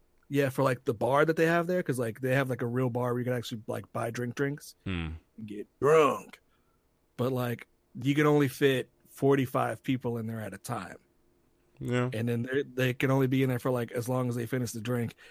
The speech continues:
Speaker 1: And then there's, like, a super long line. It's like, they said the hour, the, the, the line just to get in the bar is two hours and forty-five minutes.
Speaker 2: The cantina, right?
Speaker 1: Just to get into the cantina, yeah.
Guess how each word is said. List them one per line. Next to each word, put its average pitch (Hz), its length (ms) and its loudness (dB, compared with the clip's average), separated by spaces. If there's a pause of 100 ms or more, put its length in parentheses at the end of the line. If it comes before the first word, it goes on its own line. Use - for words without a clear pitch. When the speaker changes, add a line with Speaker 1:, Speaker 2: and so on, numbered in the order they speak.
(160)
Speaker 1:
And 117 160 0
then 123 140 2
there's, 123 160 2
like, 117 120 -4
a - 40 -8
super 143 480 2
long 127 320 0
line. 123 280 -4
It's 113 140 -6
like, 117 260 -6 (280)
they 117 80 -8
said 151 160 2
the 143 140 0
hour, 143 300 4
the, 135 200 -2
the, 123 340 -4
the 120 120 -8
line 131 360 0
just 123 300 -4
to 127 80 -4
get 131 140 0
in 127 60 0
the 123 80 -2
bar 131 280 0
is - 80 -6
two 135 200 0
hours 120 360 -2
and 113 80 -8
forty-five 117 400 -8
minutes. - 360 -14
Speaker 2:
The 95 80 -2
cantina, 90 560 -2
right? 76 240 -2 (340)
Speaker 1:
Just 127 140 -6
to 135 60 -4
get 135 60 4
into 123 140 0
the 120 80 -4
cantina, 113 360 -4
yeah. 110 260 -8